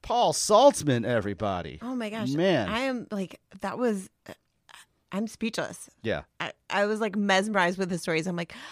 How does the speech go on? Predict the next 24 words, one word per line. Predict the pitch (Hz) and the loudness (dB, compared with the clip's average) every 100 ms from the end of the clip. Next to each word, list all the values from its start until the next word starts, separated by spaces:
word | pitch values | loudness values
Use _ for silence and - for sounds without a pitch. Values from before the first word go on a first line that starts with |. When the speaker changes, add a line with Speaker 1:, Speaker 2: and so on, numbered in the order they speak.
| - - - _ _ _ _ _ | -18 -20 -20 _ _ _ _ _
Speaker 2:
"Is | - - | -16 -12
this | 247 - | -10 -8
real?" | 180 175 185 - - | -6 -6 -6 -10 -2
Speaker 1:
Yeah. | 123 104 - - 311 - 330 - | 2 6 6 6 4 6 4 4
Speaker 2:
<laughs> | 294 - - - | 2 2 0 0
Speaker 1:
I, | 131 - 135 | 0 0 -2
you | 147 | 2
know, | 143 143 | 2 2
and | - 92 156 | -2 -6 -6
it's | 143 | -4
funny | - 175 151 | -2 0 0
'cause, | 160 139 | -4 -4
like, | 147 139 | -2 -4
for | - 147 | -4 -4
me, | 143 185 160 135 131 _ _ _ _ _ _ _ _ _ _ | -2 2 2 2 -2 _ _ _ _ _ _ _ _ _ _
I | 139 | 0
feel | 135 175 196 | 0 2 4
like | 190 170 165 | 6 6 4
if | 147 - | -4 -2
I | 139 | 0
were | 156 151 | 2 0
in | - 147 147 143 - - - | 0 0 2 0 -2 -12 -20
his | - 160 165 - | -4 0 0 -2
shoes | - 117 98 87 82 80 - | -4 -4 -4 -4 -8 -10 -14